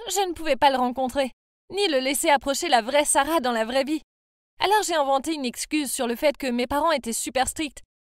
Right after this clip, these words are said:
et que j'aurais des ennuis si quelqu'un nous voyait. Mais il a insisté en disant qu'il avait un cadeau pour moi. Alors je lui ai dit de plutôt le laisser sur le dessus du distributeur automatique pour moi. À ma grande surprise,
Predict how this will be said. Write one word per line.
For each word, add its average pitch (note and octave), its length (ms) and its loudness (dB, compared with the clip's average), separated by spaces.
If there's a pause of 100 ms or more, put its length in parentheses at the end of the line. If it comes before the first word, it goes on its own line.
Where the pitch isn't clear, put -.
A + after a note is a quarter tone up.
(120)
et G4 80 -2
que F#4 160 0
j'aurais E4 220 0
des B3 200 -4
ennuis C#4+ 300 -2
si - 160 -8
quelqu'un B3 260 -2
nous B3 140 -2
voyait. A#3 300 -4 (520)
Mais G4 140 -4
il F#4+ 80 2
a F4+ 80 4
insisté F#4 440 0
en F4 100 0
disant C4+ 260 -2
qu'il C4+ 200 -4
avait A#3 140 -2
un A#3 100 -2
cadeau C4 300 -2
pour A#3+ 180 -4
moi. B3+ 200 0 (360)
Alors F#4 220 6
je D#4+ 140 -4
lui C#4+ 100 2
ai C4+ 60 0
dit C#4 160 2
de C#4+ 100 0
plutôt D4+ 340 -2
le E4 60 0
laisser C4 300 -2
sur C#4 160 -2
le A#3 60 -2
dessus B3 340 -6
du A#3 100 -4
distributeur C4 680 -2
automatique B3 560 -2
pour A#3+ 140 -2
moi. A3 200 -2 (400)
À F#4 100 4
ma F4 120 2
grande B3+ 240 0
surprise, F#4+ 440 -2